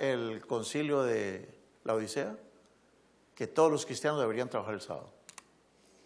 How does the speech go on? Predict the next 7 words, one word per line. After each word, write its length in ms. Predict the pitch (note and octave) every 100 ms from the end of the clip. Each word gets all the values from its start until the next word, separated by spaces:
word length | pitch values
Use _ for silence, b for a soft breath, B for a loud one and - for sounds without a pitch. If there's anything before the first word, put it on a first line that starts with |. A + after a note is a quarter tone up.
| -
¿Y 80 | B2+
deberían 280 | A2 A#2+
honrar 280 | C3+ A#2 A2+
qué 100 | -
día? 220 | B2+ C#3+ G3 - - _ - - - - - -
El 120 | A2
domingo. 380 | A#2 F#3 C#3